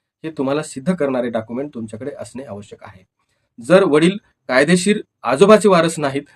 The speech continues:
तर आपल्याला ती जमीन जागा मिळणार नाही, तरच आपण दावा दाखल करू शकतो. आणि कायदेशीर वारस असल्याचे प्रमाणपत्र हे माननीय न्यायालयात सादर करणे आवश्यक आहेच. जर, तरच तुमची जमीन तुम्हाला मिळवता येते, तुमचा स्वतंत्र सातबारा मिळवता येतो. ह्या संदर्भाने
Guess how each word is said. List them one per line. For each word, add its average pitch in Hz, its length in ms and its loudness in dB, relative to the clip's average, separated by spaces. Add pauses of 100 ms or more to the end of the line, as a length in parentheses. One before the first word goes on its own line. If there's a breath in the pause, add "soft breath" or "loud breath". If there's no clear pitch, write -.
(160)
तर 160 160 -2 (100)
आपल्याला 131 420 -4
ती - 460 -12
जमीन 139 400 -6 (100)
जागा 117 220 -4
मिळणार 107 260 -8
नाही, 104 220 -10
तरच - 480 -12
आपण 127 200 -6
दावा 113 200 -4
दाखल 107 260 -14
करू 120 140 -12
शकतो. 135 380 -14 (180 soft breath)
आणि 180 240 0 (200 loud breath)
कायदेशीर 156 440 2
वारस 151 280 0
असल्याचे 127 360 -12
प्रमाणपत्र 117 460 -10
हे 113 140 -12
माननीय 113 360 -8
न्यायालयात 110 320 -8 (320)
सादर 123 220 -4
करणे 139 300 -8
आवश्यक 117 440 -10
आहेच. 107 340 -12 (380)
जर, 175 200 2 (680)
तरच 220 260 4
तुमची 180 260 2
जमीन 147 300 0
तुम्हाला 127 260 -6
मिळवता 113 380 -10
येते, 117 240 -16 (140)
तुमचा 135 200 -6
स्वतंत्र - 380 -8
सातबारा 113 380 -8
मिळवता 110 300 -12
येतो. 131 380 -12 (180 soft breath)
ह्या 170 200 -4
संदर्भाने 117 480 -8